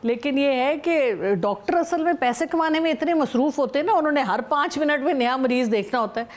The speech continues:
तो ज़िंदगी को जीना बहुत ज़रूरी है। So इसलिए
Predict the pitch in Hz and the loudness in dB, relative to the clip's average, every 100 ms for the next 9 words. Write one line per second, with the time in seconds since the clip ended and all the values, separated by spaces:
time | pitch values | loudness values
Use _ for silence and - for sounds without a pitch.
0 | - - - - 320 254 262 294 269 359 | -20 -20 -8 0 2 4 4 4 4 2
1 | 349 381 226 175 214 254 294 220 196 160 | 2 0 2 2 2 2 2 2 0 0
2 | 160 143 131 - - - - 302 277 - | -2 -4 -6 -14 -20 -20 -6 -2 -2 -2
3 | 320 403 415 | 0 2 2